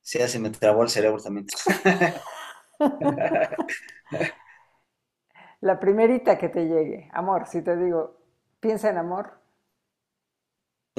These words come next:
Speaker 1: Le corresponder.
Speaker 2: Padrísimo. Ricardo, ¿en qué medios digitales pueden encontrarte quienes nos escuchan y quieran acercarse a ti?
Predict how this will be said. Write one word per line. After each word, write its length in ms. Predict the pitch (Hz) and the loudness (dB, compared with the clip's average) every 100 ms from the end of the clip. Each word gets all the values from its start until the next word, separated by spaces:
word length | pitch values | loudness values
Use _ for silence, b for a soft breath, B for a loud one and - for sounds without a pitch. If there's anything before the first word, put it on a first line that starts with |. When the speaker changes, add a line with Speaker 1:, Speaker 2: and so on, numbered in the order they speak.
| 120 | -2
Speaker 1:
Le 60 | |
corresponder. 680 | 113 110 110 113 113 110 107 - - _ _ _ _ _ _ _ | 0 -2 0 -2 2 2 2 -2 -16 _ _ _ _ _ _ _
Speaker 2:
Padrísimo. 680 | - 151 147 151 - 156 147 b b b b _ | -12 -10 -10 -12 -16 -16 -18 b b b b _
Ricardo, 400 | 196 208 220 208 | -2 4 4 4
¿en 100 | 220 | 0
qué 120 | 247 | 2
medios 280 | 247 240 226 | 4 4 2
digitales 580 | 220 202 190 196 202 202 | 0 -4 2 4 4 2
pueden 260 | 214 196 | 2 2
encontrarte 600 | 196 180 165 170 180 175 185 | 0 -2 -4 -2 -2 -2 -4
quienes 300 | 170 156 156 | -6 -6 -10
nos 160 | 165 | -14
escuchan 520 | 170 - 185 185 180 175 | -14 -6 -6 -2 -4 -2
y 100 | 151 | -4
quieran 360 | 180 170 165 156 | -2 0 -2 -4
acercarse 580 | - 165 - 156 - | -8 -10 -6 -8 -6
a 120 | 147 - | -10 -10
ti? 220 | 147 | -16